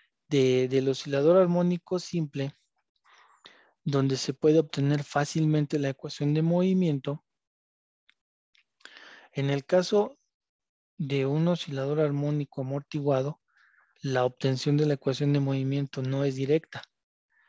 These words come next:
Entonces, Ralick es quien presentó, eh, un primer intento para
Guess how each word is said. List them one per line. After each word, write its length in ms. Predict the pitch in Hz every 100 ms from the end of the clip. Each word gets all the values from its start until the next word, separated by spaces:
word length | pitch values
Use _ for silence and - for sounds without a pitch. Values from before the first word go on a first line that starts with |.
| _ _
Entonces, 560 | 147 156 160 180 165 392
Ralick 580 | 180 151 156 139 143 - - _ _ _ _ _ _ _ _ _ _ _ _
es 320 | - 147 143
quien 300 | - - 147
presentó, 840 | 139 139 131 139 131 151 151 180 202
eh, 320 | 139 135 139
un 160 | - 151
primer 380 | 160 147 143 147
intento 600 | 147 139 - 151 139 135
para 420 | - 131 135 -